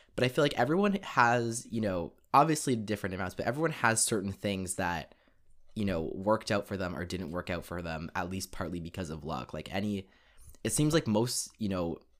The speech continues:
like, really high achievers, like, people we would consider, like, successful and, like, celebrities, like,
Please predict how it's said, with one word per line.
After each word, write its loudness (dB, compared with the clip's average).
like, -2
really 0
high 2
achievers, -4
like, -4
people -2
we 2
would -6
consider, -6
like, -6
successful -6
and, -6
like, -8
celebrities, -6
like, -8